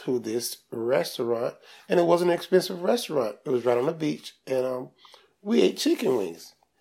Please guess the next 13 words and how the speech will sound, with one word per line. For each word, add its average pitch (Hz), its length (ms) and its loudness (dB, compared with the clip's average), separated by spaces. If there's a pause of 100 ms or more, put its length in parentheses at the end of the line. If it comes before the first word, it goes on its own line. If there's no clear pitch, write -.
(280)
I 143 100 2
mean, 123 220 2
it - 140 -14 (640)
wasn't 165 200 2
no 190 80 4
big 180 240 2
deal, 214 360 -2 (240)
but 143 220 6
it 143 120 0
turned 127 240 2
into 123 220 0
a 113 60 -4
date 123 420 -2